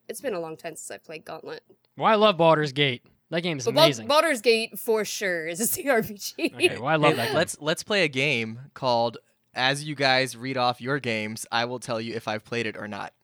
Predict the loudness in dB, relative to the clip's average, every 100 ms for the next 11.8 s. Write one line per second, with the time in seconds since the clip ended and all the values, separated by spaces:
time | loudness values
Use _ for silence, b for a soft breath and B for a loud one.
0 | _ -10 -4 0 4 4 2 0 -2 -4
1 | 0 0 0 _ _ _ _ -8 -6 -4
2 | -2 -2 0 0 0 -2 0 2 2 0
3 | -6 -6 -8 -6 -6 -4 -2 0 0 2
4 | 4 2 0 -2 -2 -4 -10 -10 -2 0
5 | -2 _ _ -2 -2 0 -2 0 0 2
6 | 2 2 0 -4 -2 -2 -2 -4 -2 0
7 | 4 6 6 4 2 4 2 2 4 2
8 | 0 -10 _ _ _ _ _ _ -12 -8
9 | -8 -10 _ _ _ -6 -2 0 4 4
10 | 4 0 -2 0 0 0 -2 0 0 -2
11 | 0 4 4 4 2 2 0